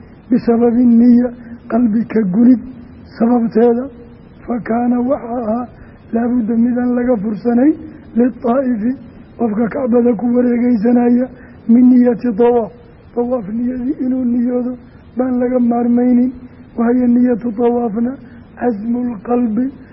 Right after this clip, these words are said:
qalbiga gunidiisii wey, cala tawaafi,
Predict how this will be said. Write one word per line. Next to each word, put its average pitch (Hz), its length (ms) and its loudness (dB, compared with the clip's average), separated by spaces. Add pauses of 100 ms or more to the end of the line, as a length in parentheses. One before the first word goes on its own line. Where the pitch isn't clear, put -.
(180)
qalbiga 247 480 0
gunidiisii 240 760 2
wey, 247 180 0 (420)
cala 240 260 0 (120)
tawaafi, 240 520 -2